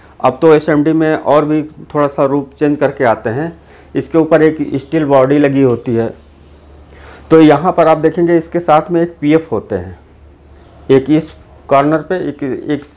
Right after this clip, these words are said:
जैसे यहाँ पे देखें ये पीएफ़। कभी-कभी क्या होता है कि जब सर्किट हमारी कंप्लीट वर्क करता रहता है, अचानक बंद हो जाता है,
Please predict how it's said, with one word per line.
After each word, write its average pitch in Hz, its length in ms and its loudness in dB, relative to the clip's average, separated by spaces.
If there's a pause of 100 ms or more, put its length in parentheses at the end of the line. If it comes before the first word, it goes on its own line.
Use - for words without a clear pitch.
(460)
जैसे 131 240 2
यहाँ 147 200 2
पे 151 140 -2
देखें 135 280 -4
ये 120 340 -8
पीएफ़। 107 300 -4 (640)
कभी-कभी 175 380 2
क्या 175 140 0
होता 156 260 -2
है 160 80 -2
कि 170 100 -4
जब 165 140 -4
सर्किट 143 400 -4
हमारी 139 420 -2
कंप्लीट 139 600 -4 (2000)
वर्क 180 400 2
करता 151 340 0
रहता 131 340 -4
है, 147 220 -8 (440)
अचानक 147 460 -2
बंद 143 200 2
हो 110 140 -4
जाता 92 340 -6
है, 98 180 -14